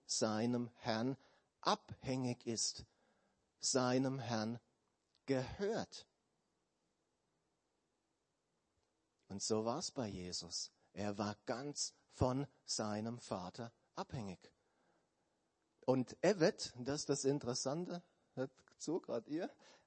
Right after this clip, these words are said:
heißt auch Lobpreiser, Anbeter, Sklave, Anbeter.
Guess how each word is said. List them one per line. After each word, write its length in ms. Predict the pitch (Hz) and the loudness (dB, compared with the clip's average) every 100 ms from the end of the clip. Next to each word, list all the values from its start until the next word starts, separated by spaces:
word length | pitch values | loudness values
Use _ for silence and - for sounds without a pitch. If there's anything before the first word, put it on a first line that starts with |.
| - | 0
heißt 380 | 127 190 - | 2 2 0
auch 360 | 127 135 175 - _ _ _ | 0 0 0 -4 _ _ _
Lobpreiser, 1080 | 135 180 233 254 - - 117 113 - 104 95 _ _ - | -4 2 2 0 -4 -2 0 0 0 -4 -6 _ _ -2
Anbeter, 880 | 147 180 190 - 220 262 - 175 - _ _ _ _ _ _ _ | 0 2 0 4 4 2 -4 -6 -8 _ _ _ _ _ _ _
Sklave, 760 | - - 127 117 117 127 165 202 _ _ _ _ _ | -8 -2 0 2 0 -2 -4 -4 _ _ _ _ _
Anbeter. 760 | 147 185 190 202 226 254 101 | -2 0 0 -2 -2 -2 -4